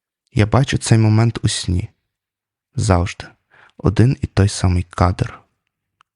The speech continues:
Без нових фарб, без змін. Неначе хтось відзняв на камеру пілотну серію українського блокбастера.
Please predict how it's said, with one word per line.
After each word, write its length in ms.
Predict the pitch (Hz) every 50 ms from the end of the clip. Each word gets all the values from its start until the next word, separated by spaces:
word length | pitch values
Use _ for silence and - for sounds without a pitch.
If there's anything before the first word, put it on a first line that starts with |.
| _ _ _ _ _ _ _
Без 220 | - - 85 -
нових 300 | 85 92 120 139 143 127
фарб, 540 | - - - 98 95 95 - - - - _ _ _ _ _ _ _ _ _ _ _ _ _ _ _ _ -
без 200 | 120 104 104 110
змін. 480 | - - - 98 92 92 - - 120 - _ _ _ _ _ _ _ _ _ _ _ _ _ _ _ _ _ _ _ _ _ _ _
Неначе 460 | - 104 101 101 113 135 147 - 127
хтось 300 | - - - 120 - -
відзняв 340 | 107 104 107 - 110 110 110
на 120 | 101 101 98
камеру 420 | - - 113 123 123 120 117 113
пілотну 480 | - - 95 92 98 101 - _ - 95
серію 400 | - - - 101 110 110 107 -
українського 720 | - - - - 92 92 95 92 - - - 104 107 101
блокбастера. 840 | 117 - 92 - - - - 90 - - - - - 123 - -